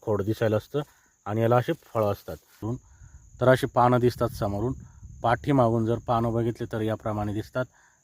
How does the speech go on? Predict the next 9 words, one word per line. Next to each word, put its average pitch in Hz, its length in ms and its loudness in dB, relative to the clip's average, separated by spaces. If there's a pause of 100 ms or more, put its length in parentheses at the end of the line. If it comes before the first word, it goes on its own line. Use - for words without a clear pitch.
(100)
आणि 113 200 -2
फूल 131 280 2
हे 123 160 4 (340)
याप्रमाणे 110 600 -2
दिसतं 98 280 -8
बघा, 95 180 -8 (280)
पांढऱ्या 101 300 -8
रंगाचं 95 480 -10 (540)
असं. 90 320 -14